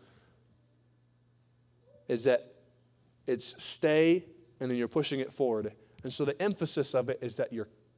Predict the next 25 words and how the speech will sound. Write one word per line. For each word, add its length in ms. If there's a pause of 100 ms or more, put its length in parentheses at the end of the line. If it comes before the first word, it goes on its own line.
(140)
continuing 720
to 100
stay. 400 (1700)
That's 180
what's 160
being 220
emphasized 640
with 140
that 180
sign. 380 (1000)
And 120
when 80
I 80
learned 340
that 180
sign 360
right 200
there, 320 (1900)
God 280
did 120
a 40
work 240
in 100
my 140
heart. 280